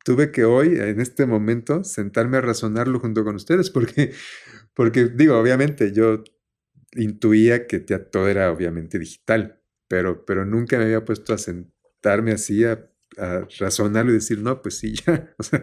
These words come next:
ya la, la música le llega a las estaciones de radio en formato wav,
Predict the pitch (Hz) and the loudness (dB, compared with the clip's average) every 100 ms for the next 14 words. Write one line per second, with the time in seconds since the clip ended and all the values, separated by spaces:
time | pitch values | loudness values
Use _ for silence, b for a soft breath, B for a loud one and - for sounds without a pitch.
0 | B B B - 120 131 120 113 110 113 | B B B 0 2 4 4 2 2 0
1 | 127 - - 135 127 110 101 107 117 107 | 0 0 0 2 2 2 4 2 2 0
2 | 104 - 98 87 104 107 101 101 104 107 | -6 -8 -8 -6 -4 -4 -2 -2 0 2
3 | 104 117 110 92 - 90 85 90 - 101 | 2 0 0 -8 -12 -12 -10 -12 -8 -8
4 | 92 104 107 123 | -4 -2 -2 -4